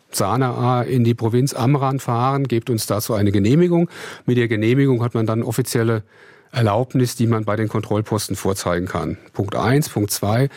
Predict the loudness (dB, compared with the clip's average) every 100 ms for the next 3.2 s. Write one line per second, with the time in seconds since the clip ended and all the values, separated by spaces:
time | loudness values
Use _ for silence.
0 | -12 -18 -6 -4 0 2 2 2 2 2
1 | 2 2 -2 -6 -6 -4 -2 0 -2 0
2 | -2 2 2 2 -2 -4 -6 -4 0 4
3 | 4 2